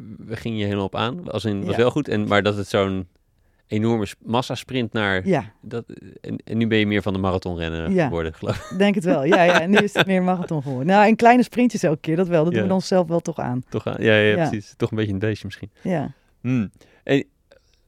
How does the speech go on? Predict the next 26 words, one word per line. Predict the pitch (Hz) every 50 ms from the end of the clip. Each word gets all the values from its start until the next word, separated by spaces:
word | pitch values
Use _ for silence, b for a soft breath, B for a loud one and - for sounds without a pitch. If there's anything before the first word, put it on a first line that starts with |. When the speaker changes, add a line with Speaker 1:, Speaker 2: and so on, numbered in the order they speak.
| _ _ _ _ _ _
Speaker 1:
zou | _ - 110
ik | 107
nou | 104 98
zeggen? | - 123 139 143
Speaker 2:
Maar | 208 208
dat | 277 302 -
is | 370 -
wel, | - 285 277 269
want | 240 254 214
dat | - 262 262
is | 269 254 196
wel | 202 226 247 269
mijn | 247 220 220
eerste | - 185 220 220 - - -
actie | - 202 - - 190 165
in | 160
Werkspoorkwartier | 160 190 247 - - - 233 - - - 233 220
geweest. | 233 196 202 220 240 -
En | -
ik | 175 160
denk | 180 180 170
dat | 180 -
ik | 165 143
daar | 143 175 185 185 170
wel, | 156 170 175 202 220 226 247 254 226 - _ _
eh, | - 185 185 185 185 185 180